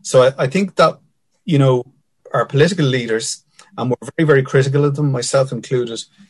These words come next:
um, they did actually kind of pull together. Um, in the early part of the crisis, I would say Leo Varadkar was, was very, very clear in his messaging. So he gave a press conference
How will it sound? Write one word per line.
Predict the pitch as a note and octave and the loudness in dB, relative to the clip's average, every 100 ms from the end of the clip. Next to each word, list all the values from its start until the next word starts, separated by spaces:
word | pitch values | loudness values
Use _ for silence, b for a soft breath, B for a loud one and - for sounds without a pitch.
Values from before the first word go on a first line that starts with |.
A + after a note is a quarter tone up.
| b b - B2 | b b -12 -10
um, | A#2+ B2+ | -8 0
they | C3+ C3 | 0 2
did | E3 F3+ | 0 0
actually | D#3+ - D3+ | 0 -2 -4
kind | C3+ C#3 | -2 -4
of | A#2 | -4
pull | - B2+ A#2+ | -2 -2 -2
together. | - - A2 G#2+ F2+ _ _ _ - | -6 -2 0 2 -2 _ _ _ -10
Um, | B2 A#2+ A#2 A#2+ C3+ | -6 -4 -6 -6 -2
in | C#3+ | 0
the | C3 C#3+ | 2 4
early | E3 E3+ | 2 2
part | C#3+ C#3+ C3+ | 0 -2 -2
of | |
the | A#2 | -4
crisis, | B2 B2+ A#2 A2 - - - _ _ _ _ _ - | -2 -2 -2 -6 -8 -10 -12 _ _ _ _ _ -6
I | B2+ | -2
would | B2 A#2+ | -2 -4
say | - | -6
Leo | B2 C3+ B2 | 0 2 4
Varadkar | A#2+ B2+ C3 D3 A#2 G#2 G2 - - D#3 | 4 2 0 2 2 2 -4 -14 -12 -8
was, | A#2 - | -8 -8
was | D#3+ A#2 G#2+ | -10 -8 0
very, | C3 C3 | 0 2
very | B2+ A2+ G#2 _ _ | -2 -2 -6 _ _
clear | - C#3+ C3+ B2 G#2 - | -8 -2 2 2 0 -6
in | A#2+ G#2+ | -12 -10
his | A2+ G#2 | -8 -6
messaging. | A2 A2 G#2 F#2+ F2 _ _ _ _ - | -6 -6 -10 -12 -16 _ _ _ _ -8
So | - A2+ | 0 0
he | G#2+ A#2 | 0 -8
gave | - C#3+ | 0 0
a | C3 | 0
press | - C3+ - | -2 -2 -2
conference | B2 B2 A#2+ G#2 - | -6 -6 -6 -8 -10